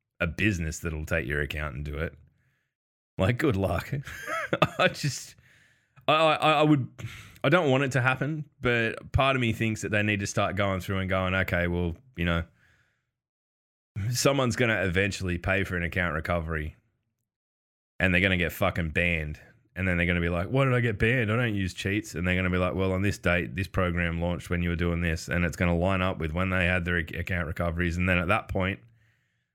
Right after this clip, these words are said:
they go, "Well, do I out myself as someone who uses account re-,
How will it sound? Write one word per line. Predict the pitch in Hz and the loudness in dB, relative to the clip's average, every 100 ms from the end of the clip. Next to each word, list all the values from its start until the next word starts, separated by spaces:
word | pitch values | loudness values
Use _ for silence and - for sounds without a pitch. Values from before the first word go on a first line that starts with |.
| _ | _
they | - 95 | 0 2
go, | 92 92 90 85 90 | 4 2 2 0 -2
"Well, | 101 110 104 - - _ _ _ _ _ _ _ _ - - - _ _ _ _ 95 | 0 2 0 -4 -18 _ _ _ _ _ _ _ _ -20 -20 -20 _ _ _ _ 2
do | 113 | 4
I | 117 101 | 4 4
out | 120 117 | 4 4
myself | 123 113 117 107 | 0 2 0 0
as | 101 | 0
someone | 120 113 104 | 0 2 2
who | 101 | 0
uses | 101 104 98 90 | 0 0 0 -2
account | 90 - 104 | -2 0 0
re-, | 87 | 0